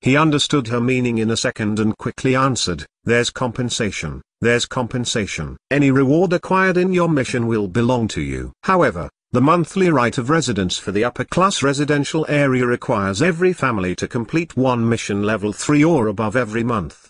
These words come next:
Any decent residences inside the city are concentrated in the eastern and central districts, and mystic cultivators and superpowered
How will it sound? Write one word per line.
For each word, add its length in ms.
Any 240
decent 380
residences 640
inside 460
the 100
city 280
are 160
concentrated 880
in 120
the 180
eastern 400
and 240
central 440
districts, 800
and 200
mystic 440
cultivators 840
and 140
superpowered 640